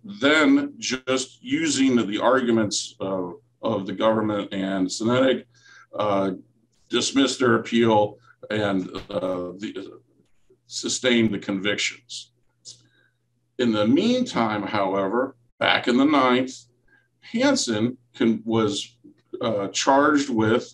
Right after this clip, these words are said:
and went to trial on this exact same, uh, statute. Hansen, seeing what had happened in Sinetic Smith,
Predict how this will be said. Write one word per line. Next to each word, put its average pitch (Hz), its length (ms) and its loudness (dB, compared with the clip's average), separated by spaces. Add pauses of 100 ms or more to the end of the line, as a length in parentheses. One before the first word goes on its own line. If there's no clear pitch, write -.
and 98 400 -4
went 117 240 0
to - 80 -20
trial 110 560 0
on 104 320 -2
this 156 340 0
exact 107 580 0
same, 107 580 -2 (500)
uh, 95 420 -2
statute. - 680 -6 (880)
Hansen, 131 720 0 (100)
seeing 208 680 0
what 151 160 2
had 139 160 0
happened 147 420 0
in 123 140 2
Sinetic 123 380 -2
Smith, 170 500 0